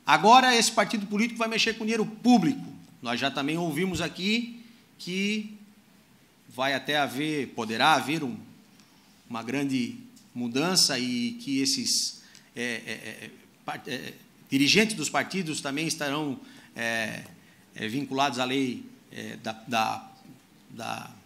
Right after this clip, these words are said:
da, da moralidade, enfim.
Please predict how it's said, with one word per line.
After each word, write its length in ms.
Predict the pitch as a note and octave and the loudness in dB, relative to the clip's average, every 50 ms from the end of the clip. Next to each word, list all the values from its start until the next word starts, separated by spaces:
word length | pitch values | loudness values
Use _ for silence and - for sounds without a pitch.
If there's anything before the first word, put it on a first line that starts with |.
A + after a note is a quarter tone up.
| - - - - - - - _ _ - - - - - - - - - - - - - - - - - | -20 -20 -20 -20 -20 -20 -20 _ _ -20 -20 -20 -20 -20 -20 -20 -20 -20 -20 -20 -20 -20 -20 -20 -10 -2
da, 120 | A#2 A#2+ | 0 0
da 600 | B2 C#3+ - - C3 B2 A2+ B2 A#2+ A2+ A2+ A2+ | 0 0 -4 -8 -10 -6 -4 -2 0 0 0 0
moralidade, 600 | G#2+ A#2 B2+ B2+ C3+ B2+ B2 B2+ D3+ E3+ D3+ B2+ B2+ | -2 -4 -4 -4 -2 -2 0 2 2 2 2 2 -4
enfim. 240 | A#2+ - A2+ G#2+ | -6 -6 -10 -12